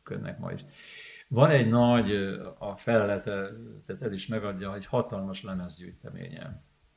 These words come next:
Eredetiek és másolt lemezek is, elárulom, hogy, ö, nem tudom, hogy tud erről, a Versenyicában, a keleti pályaudvar mellett volt egy bolhapiac sokáig,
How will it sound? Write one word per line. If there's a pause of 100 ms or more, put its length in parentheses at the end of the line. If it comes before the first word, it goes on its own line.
(400)
Eredetiek
és
másolt
lemezek
is,
elárulom,
hogy,
ö,
nem
tudom,
hogy
tud
erről,
a
Versenyicában,
a
keleti
pályaudvar
mellett
volt
egy
bolhapiac
sokáig,